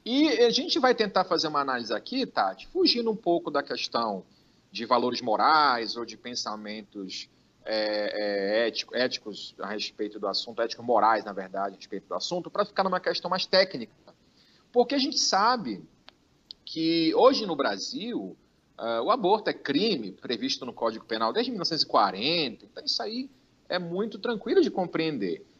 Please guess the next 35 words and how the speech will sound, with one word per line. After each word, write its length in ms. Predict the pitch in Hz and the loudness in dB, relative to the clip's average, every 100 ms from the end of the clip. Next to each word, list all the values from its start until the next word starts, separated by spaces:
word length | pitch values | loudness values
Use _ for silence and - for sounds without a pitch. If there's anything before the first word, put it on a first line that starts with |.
| _ | _
E 160 | - 415 | 2 6
essa 180 | 349 349 | 6 4
semana 580 | - 294 214 220 226 | 2 4 2 4 2
a 120 | 185 175 | 2 0
comunidade, 680 | 185 185 175 151 147 143 143 | -2 -4 2 4 4 4 -2
eh, 260 | - 113 | -2 -4
eh, 140 | - 110 | -2 -2
em 60 | |
geral 240 | 113 120 139 | 0 2 2
ficou 520 | - 143 131 117 - _ _ | 0 0 2 0 -6 _ _
chocada 640 | - 196 208 175 165 190 | -2 -2 2 6 6 6
com 100 | 220 | 0
a 80 | 220 | -4
situação 560 | - - - - 208 226 _ _ _ - | -6 -4 -4 -2 -4 -6 _ _ _ -2
da 140 | - | 2
juíza, 600 | 269 240 220 254 151 101 - _ _ - | 2 2 0 0 -2 -6 -8 _ _ -10
que 120 | - | 0
lá 200 | 202 175 | 4 4
em 80 | 165 | 2
Santa 280 | - 147 160 | -6 -8 -6
Catarina, 640 | 175 196 185 156 190 208 - _ _ _ _ _ _ 120 | -6 -2 -2 -2 -6 -8 -12 _ _ _ _ _ _ -4
eh, 500 | 120 113 113 110 107 | -2 -2 -2 -2 0
usou 460 | 175 185 131 123 | 0 0 2 2
de 140 | 117 123 | 2 4
alguns 460 | 123 113 113 107 - | 2 2 -6 -6 -6
tipos 360 | 107 101 110 | -6 -8 -6
de 80 | 101 | -2
artifícios, 600 | 113 113 160 160 196 208 | -2 -2 -6 -4 -4 -2
essas 240 | 135 135 127 | -2 -2 -2
imagens 540 | 120 117 120 113 110 | 2 2 2 -2 -4
vazaram 760 | 117 127 98 101 123 113 98 92 _ _ _ | 2 2 2 4 4 4 0 -12 _ _ _
para 240 | 107 113 113 | 2 2 2
a 20 | |
grande 340 | 110 113 113 | -2 -6 -6
imprensa, 720 | 127 - 104 147 190 - 82 | -10 -10 -6 -4 -4 -6 -10